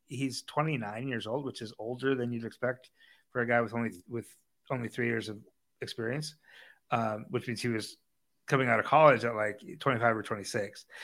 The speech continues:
So, whi-, which is, which is not to say he's old, but he's, he's probably a little bit more mature and experienced, and maybe could bring in some leadership as well that,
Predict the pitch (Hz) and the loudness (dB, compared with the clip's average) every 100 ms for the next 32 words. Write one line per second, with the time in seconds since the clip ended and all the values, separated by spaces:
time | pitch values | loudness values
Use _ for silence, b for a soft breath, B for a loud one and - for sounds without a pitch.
0 | B - 196 156 123 - B B B _ | B 6 12 12 10 4 B B B _
1 | - - 147 156 147 117 101 - 175 143 | -6 -4 2 2 4 2 -2 -8 0 0
2 | 127 143 120 123 110 180 147 104 117 113 | 8 6 8 4 8 10 10 8 0 -2
3 | 117 110 - - 117 104 98 - _ _ | -6 -8 -10 -8 -6 -6 -8 -10 _ _
4 | - 139 135 123 120 120 117 117 107 - | 4 6 4 2 2 2 0 -2 -2 0
5 | 127 202 196 117 107 - 113 151 - 120 | 2 2 -4 -6 -8 -4 -2 -2 -4 -6
6 | 110 113 113 113 104 113 110 107 - 104 | -4 -2 -2 -4 -4 -4 -4 -8 -8 -8
7 | 107 113 - 156 - _ _ _ _ _ | -8 -6 -2 -2 -4 _ _ _ _ _
8 | _ - 113 110 113 156 151 123 | _ -6 -2 2 2 2 4 4